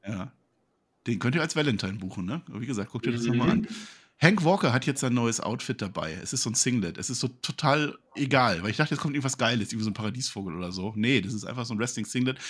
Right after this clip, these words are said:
Speaker 1: Der kriegt sogar noch Boots von Drew Gulak geschenkt, denn jetzt ist das große Match, was aber auch nicht hilft. Charlie Dempsey gewinnt gegen Hank Walker. Drew Gulak lässt jetzt den armen Hank Walker im Stich und hat jetzt Charlie Dempsey als neuen, äh,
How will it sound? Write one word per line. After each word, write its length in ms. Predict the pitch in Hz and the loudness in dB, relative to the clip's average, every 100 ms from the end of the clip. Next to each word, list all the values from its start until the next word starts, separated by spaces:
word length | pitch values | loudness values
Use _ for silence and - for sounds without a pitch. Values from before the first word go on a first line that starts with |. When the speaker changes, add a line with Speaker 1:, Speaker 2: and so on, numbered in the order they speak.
| - 135 | -4 -2
Speaker 1:
Der 60 | |
kriegt 160 | - 190 | 2 2
sogar 200 | 160 131 | 4 2
noch 60 | 98 | 6
Boots 240 | 160 - | 4 4
von 200 | - 123 | 2 2
Drew 120 | 110 | 2
Gulak 380 | 98 - 98 - | 4 4 4 0
geschenkt, 480 | 143 - 170 190 - | 0 2 2 0 2
denn 200 | 190 185 | 2 4
jetzt 260 | 151 151 - | 4 2 -4
ist 160 | - | 0
das 140 | 127 - | 0 0
große 260 | 110 104 | -2 2
Match, 300 | 120 226 - - - - - _ _ - | 4 4 2 -4 -18 -20 -20 _ _ 2
was 160 | 147 | 2
aber 180 | - 117 | 4 2
auch 120 | - | 0
nicht 120 | 107 - | -2 -2
hilft. 220 | 85 - | -4 0
Charlie 240 | 120 123 | 0 2
Dempsey 320 | 107 120 117 | 2 0 -2
gewinnt 460 | 98 98 127 147 - | -2 0 0 0 -4
gegen 280 | 101 101 101 | -4 -4 -2
Hank 240 | 101 98 85 | 0 -2 -2
Walker. 400 | 90 90 - - _ _ - | -4 -4 -8 -12 _ _ 0
Drew 100 | 170 | 0
Gulak 460 | 123 127 101 - _ | 2 2 0 -4 _
lässt 460 | 104 120 - - _ | -2 -2 -2 -8 _
jetzt 340 | 107 98 - - | -4 -4 -4 -6
den 140 | 87 | -6
armen 280 | 92 98 90 | -4 -6 -6
Hank 220 | 90 87 | -8 -6
Walker 260 | 78 - 92 | -10 -8 -10
im 100 | - | -8
Stich 380 | - 143 - - _ _ _ | -2 -2 -2 -14 _ _ _
und 120 | 98 | -6
hat 160 | 92 90 | -6 -4
jetzt 140 | 95 | -2
Charlie 220 | - 98 95 | 0 0 0
Dempsey 360 | 98 113 - | -2 -2 -4
als 180 | 71 - | -6 -6
neuen, 360 | 82 73 71 - | -8 -8 -10 -10
äh, 280 | 73 65 | -10 -10